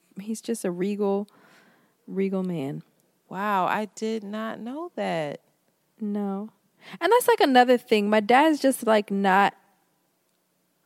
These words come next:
Speaker 1: I don't know. I need to go to therapy about all this, but never mind. Go ahead.
Speaker 2: <laughs>
Speaker 1: Yeah, I'm not even gonna get
Speaker 2: You
Speaker 1: into all that.
Speaker 2: sure? All right. Um, <laughs> all right. Well, let's end this on a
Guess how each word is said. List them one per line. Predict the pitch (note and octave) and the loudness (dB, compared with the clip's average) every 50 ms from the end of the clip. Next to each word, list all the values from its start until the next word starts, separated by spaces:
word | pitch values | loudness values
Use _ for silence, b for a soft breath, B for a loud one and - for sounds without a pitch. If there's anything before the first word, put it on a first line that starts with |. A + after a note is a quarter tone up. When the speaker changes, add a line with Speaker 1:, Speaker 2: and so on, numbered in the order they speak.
| _ _ _ _ _ _ _ _ _ _ _ _ _ _ _ _ _ _ _ _ _ _ _ _ _ _ _ _ _ _ - - - | _ _ _ _ _ _ _ _ _ _ _ _ _ _ _ _ _ _ _ _ _ _ _ _ _ _ _ _ _ _ -6 -4 -2
Speaker 1:
I | B3+ | 0
don't | A#3+ G3 D#3+ | 0 0 0
know. | D#3+ | 0
I | F#3+ | 0
need | A3 G3+ F3 | 0 0 -2
to | E3 | -2
go | D3 D3 | -4 -6
to | - | -4
therapy | - C#3+ C#3+ C#3+ - D#3 B2+ | -4 -4 -4 -4 -4 -4 -6
about | B2+ - G#2 A2+ A2+ | -6 -4 -4 -4 -4
all | G#2+ A#2 | -4 -4
this, | - A#2+ E3+ E3 - - - _ | -6 -8 -10 -10 -12 -18 -12 _
but | - G3 G3 - - _ - | -6 -6 -6 -6 -8 _ -6
never | F#3+ F#3 E3 | -4 -4 -4
mind. | D#3 C#3+ C3+ C3 - | -4 -6 -8 -8 -4
Go | - G3 | -2 0
ahead. | G3+ F3 - - - - | 0 0 -2 -6 -10 -16
Speaker 2:
<laughs> | _ _ _ - | _ _ _ -14
Speaker 1:
Yeah, | G3+ F#3 F#3+ F#3+ G#3 A3 F3 D3+ D3 | -10 -6 -4 -2 -2 0 0 -2 -2
I'm | E3+ | -4
not | E3+ E3+ | -6 -8
even | D#3+ D#3 D3 | -8 -10 -10
gonna | C#3+ D3 | -12 -10
get | - D3 | -8 -6
Speaker 2:
You | C#3 C3+ | -6 -6
Speaker 1:
into | C#3+ - | -6 -6
all | - | -6
that. | |
Speaker 2:
sure? | D#3+ D#3 E3 G3+ A#3+ G#3+ D3+ | -6 -4 -4 -6 -6 -4 -4
All | E3 E3+ E3+ | -2 -2 -2
right. | G3 B3 G#3+ - - b b b b b b b b - C4+ C4+ - - | -2 -4 -6 -8 -12 b b b b b b b b 0 0 2 4 4
Um, | F4 G3 G3 G3 F#3+ F#3 F#3 F#3 F#3+ E3+ E3 - - | 4 4 4 4 2 0 -2 -8 -10 -12 -14 -18 -6
<laughs> | - | 2
all | - C#4+ | 4 6
right. | C#4+ B3+ A3+ | 6 6 6
Well, | A3 A#3 A3+ G#3 E3 - _ _ - - - | 4 2 0 0 -2 -8 _ _ -20 -20 -8
let's | - G3 A#3+ C#4 - - - | -2 0 0 0 0 0 2
end | A3 A#3+ B3 B3+ A#3+ A3+ | 4 4 4 4 0 0
this | A3 A3+ B3+ B3 - - - - - - - - _ _ _ _ _ _ _ - - _ E3+ | 0 0 -2 -4 -8 -14 -16 -16 -16 -18 -18 -20 _ _ _ _ _ _ _ -20 -12 _ -2
on | F3 | -2
a | E3+ | -2